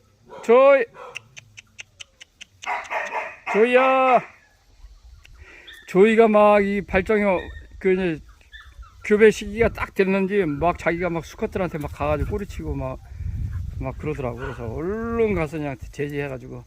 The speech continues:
좀 오래 감금 생활 좀 했죠. 조이, 일로 와. 조이. 그렇게 종족 보존의 그,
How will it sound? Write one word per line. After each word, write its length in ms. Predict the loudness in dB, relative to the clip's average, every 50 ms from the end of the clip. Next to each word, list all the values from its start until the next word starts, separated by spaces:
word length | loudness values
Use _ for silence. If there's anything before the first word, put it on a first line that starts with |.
| -20 _ _ -20 -20 -20 -20 -20 -20 -20 -20 -20 -20 -20 _ _ -20 _ _ -20 -20 _ _ _ _ _ _ _ _ _ _ -20 -20 -20 _ _ _ _ _
좀 180 | -18 -16 -14 -12
오래 260 | -12 -12 -12 -12 -12 -14 -16 -20 -20 -20 _ -20 -20 -20 _ -20 -20 _ _ _ -20 -20 -20 -20 -20 -20 -20 -20 -20 -20 -20 -20 -20 -20
감금 380 | -12 -8 -6 -4 -2 -2 -2 -2
생활 280 | -2 -4 -4 -4 -6 -8
좀 120 | -8 -10
했죠. 380 | -10 -10 -12 -14 -14 -12 -12 -14 -16 -14
조이, 160 | -6 -2 0 2
일로 160 | 2 4 4
와. 160 | 2 2 0 -4 _ _ _ _ _ _ _ _ _ _ _ _ _ _ _ _ _ _ _ _
조이. 360 | -8 -2 2 4 4 4 4 0 -8 -16 -20 -20 -20 _ _ -20 _ _ -20 _ _ -20 -20 -20 _ _ _ _ _
그렇게 280 | -8 -8 -6 -6 -6
종족 360 | -6 -4 -2 -2 -2 -2 -4
보존의 500 | -6 -8 -8 -6 -4 -4 -2 -2 -4 -4
그, 220 | -6 -6 -8 -10